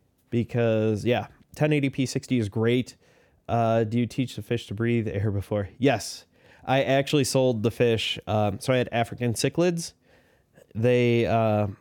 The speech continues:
they're fantastic. If you ever want to get into fish tanks and doing fish, and you want something more than tetras, something that's bright and colorful, but don't want to pay the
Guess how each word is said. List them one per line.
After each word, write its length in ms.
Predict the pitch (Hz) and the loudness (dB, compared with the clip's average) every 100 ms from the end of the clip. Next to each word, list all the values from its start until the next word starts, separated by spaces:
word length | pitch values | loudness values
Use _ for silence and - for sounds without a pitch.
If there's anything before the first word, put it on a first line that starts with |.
| - | -2
they're 160 | 120 | -2
fantastic. 720 | 117 117 104 117 113 127 - - | 0 -2 0 -2 0 -2 -4 -2
If 240 | 117 117 | -2 2
you 160 | 135 131 | 2 2
ever 300 | 135 139 139 | 2 2 2
want 320 | 120 127 110 | 2 0 -2
to 100 | 127 | -4
get 240 | 123 120 | 0 0
into 720 | - 123 113 - 120 117 107 101 _ _ _ _ | 0 -2 -2 0 2 2 2 -2 _ _ _ _
fish 240 | 151 139 | 0 0
tanks 380 | - 135 123 - | 0 0 0 -2
and 100 | 117 | 0
doing 260 | 120 117 | 0 0
fish, 460 | 110 135 131 - - _ _ _ - | 0 0 0 -2 -14 _ _ _ -8
and 140 | 113 | 0
you 80 | 117 | 0
want 160 | 120 104 | 0 0
something 320 | 131 117 117 | -2 0 0
more 180 | 113 117 | 2 2
than 140 | 107 | 0
tetras, 600 | - 160 - 180 180 170 _ _ _ _ _ | 0 -2 0 0 0 -2 _ _ _ _ _
something 340 | - 120 120 | -2 0 2
that's 180 | 123 110 | 0 0
bright 200 | 135 117 | 0 0
and 80 | 107 | -2
colorful, 480 | 143 160 160 170 160 | 0 0 2 0 2
but 160 | 120 | 0
don't 200 | 123 127 | 2 0
want 160 | 123 120 | 2 -2
to 40 | |
pay 240 | - 127 123 | -2 0 0
the 540 | 113 113 113 110 101 | 0 2 2 2 0